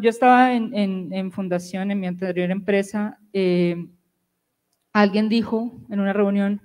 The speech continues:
"¿Quién quiere ir a México a trabajar un proyecto?".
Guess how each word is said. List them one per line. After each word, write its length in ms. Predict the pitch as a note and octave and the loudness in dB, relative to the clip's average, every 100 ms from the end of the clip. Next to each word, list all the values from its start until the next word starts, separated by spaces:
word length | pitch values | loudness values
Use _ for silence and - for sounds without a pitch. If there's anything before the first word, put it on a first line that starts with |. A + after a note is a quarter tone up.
| - - _ _ _ _ | -14 -20 _ _ _ _
"¿Quién 220 | - A#3+ A#3+ | -2 0 2
quiere 340 | C4 B3 B3 | 4 4 4
ir 220 | C4 B3 | 2 2
a 60 | B3 | 0
México 440 | A#3 A3 A#3 - | -2 -6 -8 -10
a 60 | A3+ | -8
trabajar 360 | G3+ G3 F#3 | -6 -6 -6
un 140 | F3+ F3+ | -10 -8
proyecto?". 480 | F#3+ G3+ A#3 - | -6 -4 -4 -8